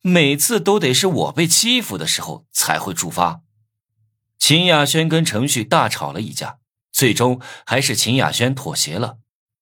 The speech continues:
可是他心里不好受，妥协也是因为爱程旭。我知道秦雅轩现在心情低落，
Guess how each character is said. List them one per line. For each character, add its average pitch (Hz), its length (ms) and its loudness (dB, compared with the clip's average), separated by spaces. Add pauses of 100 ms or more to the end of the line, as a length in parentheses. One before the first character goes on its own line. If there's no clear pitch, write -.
(240)
可 - 120 2
是 120 160 2
他 123 100 2
心 123 220 0
里 85 80 -4
不 92 100 -6
好 - 160 -10
受， - 280 -8 (560)
妥 151 200 4
协 160 480 0
也 110 140 2
是 113 180 0
因 147 160 2
为 127 120 2
爱 131 280 0
程 76 240 -6
旭。 - 260 -6 (960)
我 95 140 2
知 117 220 2
道 104 140 2
秦 92 240 0
雅 87 180 2
轩 98 220 -2
现 95 260 2
在 82 140 0
心 110 200 0
情 87 180 -4
低 107 160 -4
落， - 200 -6